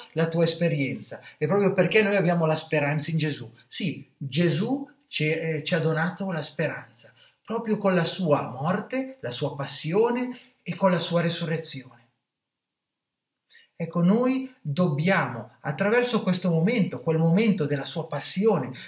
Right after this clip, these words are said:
dove è stata veramente dolorosa, e anche la sua morte, dove tutto sembrava finito. Ecco, ma la speranza ci porta ad aprire le porte per qualcosa di più grande, la resurrezione,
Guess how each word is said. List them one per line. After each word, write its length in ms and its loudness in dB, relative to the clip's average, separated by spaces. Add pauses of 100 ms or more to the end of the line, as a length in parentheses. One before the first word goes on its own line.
dove 560 -4
è 100 -2
stata 280 4
veramente 460 4
dolorosa, 640 2
e 80 -2
anche 240 2
la 100 2
sua 160 -2
morte, 640 0 (720)
dove 220 6
tutto 360 2
sembrava 480 2
finito. 600 0 (480)
Ecco, 260 -4
ma 100 4
la 120 6
speranza 560 2
ci 180 -4
porta 440 2 (220)
ad 200 -2
aprire 440 2
le 160 6
porte 400 4
per 140 2
qualcosa 480 2
di 100 -2
più 160 -2
grande, 460 0 (200)
la 120 8
resurrezione, 1000 2